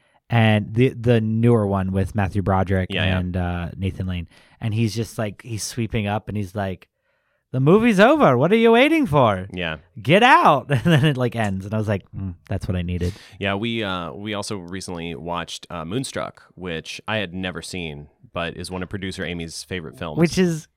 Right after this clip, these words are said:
Speaker 1: crazy, 'cause isn't that the movie that
Speaker 2: It
Speaker 1: they
Speaker 2: plays
Speaker 1: play
Speaker 2: every year,
Speaker 1: except this year?
Speaker 2: except this year at the, uh, Little Italy
Speaker 1: Movie,
Speaker 2: Open Air
Speaker 1: yeah.
Speaker 2: Film Festival
Speaker 1: That's
Speaker 2: in
Speaker 1: hysterical.
Speaker 2: Baltimore's Little Italy. Uh, I watched it for the first time, and, uh, also was wondering at the end, like,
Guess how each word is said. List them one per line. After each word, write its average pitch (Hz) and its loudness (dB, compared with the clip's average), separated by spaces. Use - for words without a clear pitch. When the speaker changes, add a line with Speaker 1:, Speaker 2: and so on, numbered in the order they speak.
Speaker 1:
crazy, 165 2
'cause 139 0
isn't 151 0
that 156 4
the 160 0
movie 143 4
that 139 2
Speaker 2:
It - -6
Speaker 1:
they 135 4
Speaker 2:
plays 135 4
Speaker 1:
play 113 -6
Speaker 2:
every 117 -2
year, 92 -4
Speaker 1:
except 110 -4
this 131 0
year? 110 -2
Speaker 2:
except 104 -6
this 104 -10
year 87 -4
at 82 -6
the, 87 -6
uh, 85 -4
Little 104 -4
Italy 98 -2
Speaker 1:
Movie, 104 -2
Speaker 2:
Open 110 -2
Air 113 2
Speaker 1:
yeah. 104 0
Speaker 2:
Film 101 -6
Festival 90 -8
Speaker 1:
That's 98 -4
Speaker 2:
in 110 -2
Speaker 1:
hysterical. 90 -4
Speaker 2:
Baltimore's 87 -6
Little 85 -10
Italy. 85 -12
Uh, 98 -4
I 127 2
watched 127 -2
it 117 -16
for 123 -6
the 90 -14
first 104 -8
time, 101 -8
and, 87 -8
uh, 82 -8
also 113 -4
was 82 -12
wondering 82 -10
at 87 -14
the 90 -10
end, 80 -12
like, 76 -14